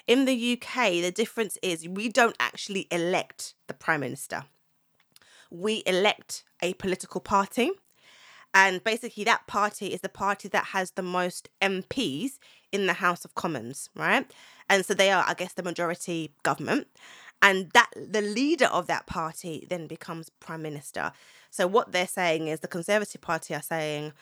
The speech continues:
"Fuck off, um, and we're gonna have a new leader, and they're gonna become Prime Minister." So that's how it's, um, you know, able to be done legally. I think politics aside,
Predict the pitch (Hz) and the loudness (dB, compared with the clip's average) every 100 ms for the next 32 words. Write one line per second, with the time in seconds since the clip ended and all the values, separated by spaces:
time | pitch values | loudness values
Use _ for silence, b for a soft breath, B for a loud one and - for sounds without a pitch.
0 | B B B - 262 - 160 151 - - | B B B 2 2 4 4 4 0 -20
1 | _ b b _ 170 156 151 - 151 156 | _ b b _ 0 0 -2 -4 -6 -2
2 | 175 175 151 165 185 196 160 151 160 135 | -2 -2 -4 -2 -2 0 -2 -2 -2 -2
3 | 139 156 160 156 143 131 139 143 131 143 | -2 -4 -4 -4 -4 -4 -4 -6 -10 -4
4 | 95 80 95 - - - 180 185 - 175 | -4 -4 -8 -10 -10 -8 -2 -2 -2 -4
5 | 151 147 - - - - 147 147 139 143 | -2 -4 -6 -8 -8 -8 -8 -8 -12 -16
6 | _ _ _ _ _ - 180 165 160 - | _ _ _ _ _ -16 -14 -12 -14 -10
7 | 175 196 160 170 - 160 160 - 160 147 | -4 -2 -2 -8 -6 -6 -6 -4 -6 -6
8 | - 135 123 151 110 92 B B B B | -8 -8 -6 -4 -4 -4 B B B B
9 | B B B - - 311 294 311 320 - | B B B -4 0 0 2 4 4 2
10 | 349 - 226 208 202 254 | -8 -8 -6 -2 2 2